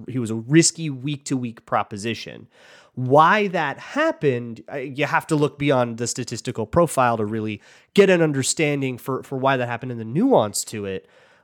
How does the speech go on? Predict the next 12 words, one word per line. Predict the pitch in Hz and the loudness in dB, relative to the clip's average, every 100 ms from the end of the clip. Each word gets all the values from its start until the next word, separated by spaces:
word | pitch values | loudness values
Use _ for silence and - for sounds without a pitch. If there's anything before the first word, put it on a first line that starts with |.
| _ | _
Um, | 127 120 113 101 101 101 | 4 4 4 0 -8 -6
but | - 190 - | 2 2 2
it | 185 | -2
also | 175 196 240 - 160 170 | 4 4 4 4 4 4
isn't | 160 147 165 | -2 -4 -6
so | - 180 | -4 -2
bad | 135 131 | 0 -2
a | 135 | -2
thing | 214 233 | -2 -2
because | 110 135 131 | -4 -6 -4
I | 131 | -6
think, | 175 175 139 | -4 -6 -6